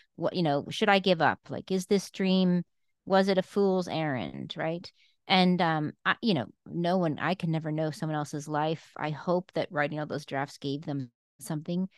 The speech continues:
um, creatively in their life. And as an artist, again, I don't, I don't, let's not judge um, what something has to be. If it touched one person, it, that might have been its sacred duty, um,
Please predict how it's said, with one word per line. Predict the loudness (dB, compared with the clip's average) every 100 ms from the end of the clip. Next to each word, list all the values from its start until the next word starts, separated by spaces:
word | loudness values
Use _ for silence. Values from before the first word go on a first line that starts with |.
| _ _ _ -6
um, | -4
creatively | -4 -4 -4 -2 -2
in | 0
their | -2
life. | 0 -2 -2
And | -4
as | -4
an | -6
artist, | -6 -4 -4 -6 -12 -10
again, | -4 -2 -2
I | -2
don't, | -4 -6 _ -12
I | -10
don't, | -12 _ _ -4
let's | -2
not | 0 -2
judge | -2 -2 -2 -2 -10 -12 _ _ _ _ _ -6
um, | -2 -2 -4 -8
what | -2 -2 -2
something | -2 0
has | 0 -2
to | -4
be. | -4 0 0 -2
If | -4
it | -12 -6
touched | -4 -2 -4
one | -4 -4
person, | -4 -4 -2 -2 0 -2
it, | -8 -10 -6
that | -6
might | -2 -4
have | -2
been | -2
its | -4 -6
sacred | -10 -8 -8
duty, | -4 -4 -4 -6 -8 _ _ _ _
um, | -2 0 0 -4